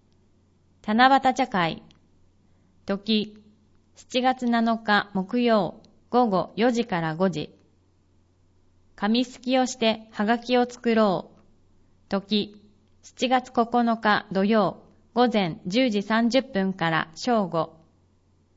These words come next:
お話キラキラタイム。時、七月十一日月曜。かかし作り。時、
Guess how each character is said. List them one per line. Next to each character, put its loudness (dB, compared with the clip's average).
お 0
話 0
キ -2
ラ 4
キ -8
ラ 2
タ 0
イ 2
ム。 -4
時、 -4
七 -6
月 -2
十 2
一 -2
日 -2
月 -2
曜。 0
か -2
か 2
し -4
作 -2
り。 -6
時、 -6